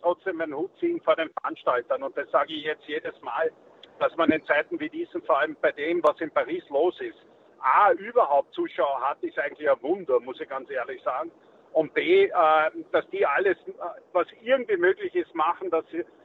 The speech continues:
diese Veranstaltung da durchbringen. Also da ziehe ich wirklich den Hut vor. Und, äh, man, sie haben ja nicht wirklich ein Glück mit dem, mit dem Wetter, das kommt auch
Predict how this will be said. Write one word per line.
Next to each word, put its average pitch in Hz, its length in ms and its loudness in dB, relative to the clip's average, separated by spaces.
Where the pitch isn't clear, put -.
diese 170 240 2
Veranstaltung 156 800 0
da 143 100 0
durchbringen. 160 1040 -4
Also 156 240 -6
da 156 200 0
ziehe 190 180 -6
ich - 220 -12
wirklich - 360 -8
den 160 160 0
Hut 403 220 -2
vor. 196 400 6
Und, 175 300 2
äh, 165 600 0
man, 165 220 -6
sie 175 80 0
haben 160 160 -2
ja 180 60 0
nicht 175 260 -2
wirklich 190 260 -2
ein 165 140 2
Glück - 320 -4
mit 175 240 -6
dem, 170 240 -6
mit 165 220 -4
dem 165 100 -6
Wetter, 180 320 0
das 175 200 -6
kommt 180 220 -4
auch 180 200 2